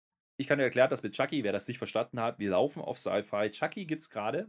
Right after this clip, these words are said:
Wir haben zwar Szenen aus den Filmen gesehen, wer das noch kennt, ne, die Horrorfilme achtziger Jahre. Aber Chucky gibt's gerade in der Neufassung als Serie. Ja, läuft auch in Deutschland auf Sci-Fi.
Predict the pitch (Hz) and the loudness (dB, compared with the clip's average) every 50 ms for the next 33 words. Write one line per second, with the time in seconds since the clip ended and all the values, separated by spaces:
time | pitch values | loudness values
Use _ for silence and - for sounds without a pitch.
0 | - _ - 104 139 143 - 127 117 - - 131 147 147 95 110 107 110 101 - | -8 _ 0 0 0 2 0 0 0 2 4 4 2 2 0 -2 -4 -6 -2 0
1 | 160 180 190 185 175 156 160 165 165 160 156 101 101 98 98 - 104 - 165 180 | 2 2 2 0 0 0 0 0 0 -2 -4 -6 -6 -6 -8 -8 -4 -2 -2 -2
2 | 196 160 113 123 127 101 95 123 139 131 - - - - 101 - - - 104 101 | 0 -2 -6 -6 -4 -2 -2 0 0 0 -2 -2 -2 -2 -4 -4 -4 -4 0 2
3 | 104 107 131 127 127 127 - - - - - - _ - - _ - 127 139 160 | 4 4 4 4 2 0 -4 -10 -14 -14 -16 -16 _ -20 -6 _ 4 6 6 8
4 | 185 190 190 185 - - 151 151 - 160 156 151 147 131 - - - 117 127 123 | 8 6 6 4 4 4 4 4 4 2 0 0 0 -2 -2 0 2 2 2 2
5 | - - 117 110 104 98 104 113 151 180 - - 143 151 147 - 135 131 - - | 0 -4 -6 -6 -4 0 2 2 2 2 2 0 -2 -2 -2 -4 -6 -8 -10 -12
6 | _ - 120 117 - - 113 110 117 110 101 85 - _ - 113 127 113 110 127 | _ 0 2 2 4 4 6 4 6 6 4 0 0 _ 0 2 4 4 4 4
7 | 127 - - 113 104 98 110 127 - 123 107 98 101 - 107 98 104 - 104 95 | 2 0 -4 -4 0 0 0 2 0 -2 -4 -4 -4 -2 -2 -2 0 0 0 0
8 | 98 98 | 0 -2